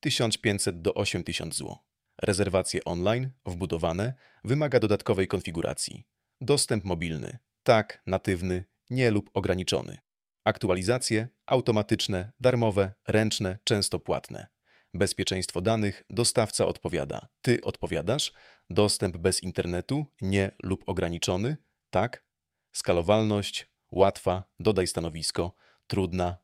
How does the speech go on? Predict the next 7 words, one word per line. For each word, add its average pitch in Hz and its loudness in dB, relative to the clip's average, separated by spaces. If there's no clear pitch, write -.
nowe 87 0
licencje. - -6
Który 95 0
model 90 2
wybrać? 92 0
SaaS, 107 2
jeśli 92 -4